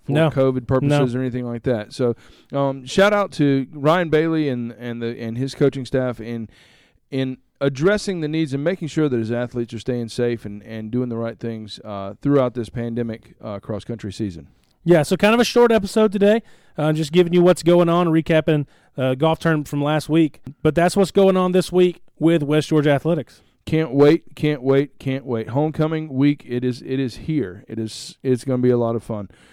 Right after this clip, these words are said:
Speaker 1: Uh, so, but anyway, the biggest gift that you, that anyone can give is of your resources and of your time. You've spent your time today listening to Jared and I talk about our Wolves, so you have definitely given of your time,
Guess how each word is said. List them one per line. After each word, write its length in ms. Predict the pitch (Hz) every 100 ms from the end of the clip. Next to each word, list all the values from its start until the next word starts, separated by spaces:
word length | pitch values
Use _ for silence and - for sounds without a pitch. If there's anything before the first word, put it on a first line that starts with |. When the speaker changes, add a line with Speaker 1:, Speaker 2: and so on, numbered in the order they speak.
| _ -
Speaker 1:
Uh, 200 | 139 139
so, 200 | 143 165
but 160 | 160 185
anyway, 300 | 226 175 147
the 80 |
biggest 300 | 165 240 214
gift 180 | 190 185
that 160 | 160 143
you, 180 | 156 147
that 180 | - 127
anyone 320 | 143 151 135 120
can 100 | 120
give 220 | 117 113
is 80 | 107
of 80 |
your 100 | 110
resources 540 | 117 127 135 117 110 98 -
and 180 | 143
of 80 | 135
your 100 | 123
time. 360 | 117 110 101 107
You've 180 | 139 165
spent 220 | 190 170
your 80 | 165
time 240 | 151 147
today 200 | 131 135
listening 340 | 135 123 120 113
to 80 |
Jared 260 | 117 127 131
and 100 | 123
I 120 | 123
talk 240 | 120 120 117
about 200 | 110 104
our 100 | 104
Wolves, 340 | 143 160 147 - - - _
so 140 | -
you 180 | 147 196
have 140 | 135
definitely 400 | 151 190 180 156
given 220 | 139 135
of 100 | 123
your 100 | 117
time, 360 | 113 113 95 95